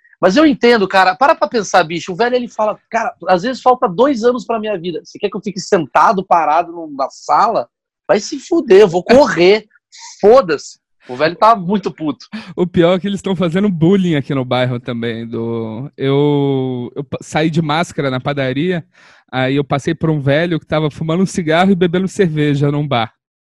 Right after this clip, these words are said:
Speaker 1: <laughs>
Speaker 2: Ele me chamou de gordo viado, porque eu tava de máscara.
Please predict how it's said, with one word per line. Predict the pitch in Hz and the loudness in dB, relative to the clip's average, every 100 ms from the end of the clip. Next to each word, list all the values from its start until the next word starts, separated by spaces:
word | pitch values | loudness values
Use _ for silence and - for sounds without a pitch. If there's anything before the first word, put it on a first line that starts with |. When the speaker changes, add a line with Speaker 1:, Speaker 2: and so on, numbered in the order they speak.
| _ _ _ _ _ | _ _ _ _ _
Speaker 1:
<laughs> | 107 101 113 107 110 107 110 _ 113 95 | -16 -14 -10 -8 -6 -4 -6 _ -10 -6
Speaker 2:
Ele | 143 156 | -4 -2
me | 165 | -4
chamou | - 185 185 | -2 2 2
de | 180 | 4
gordo | - 165 202 220 220 | 4 6 6 6 4
viado, | 175 202 165 143 139 127 123 | 4 4 4 2 0 -4 -6
porque | 147 139 | -6 -4
eu | 139 | -4
tava | 143 139 | -2 -4
de | 131 | -4
máscara. | 131 117 120 - 113 | -4 -4 -6 -10 -10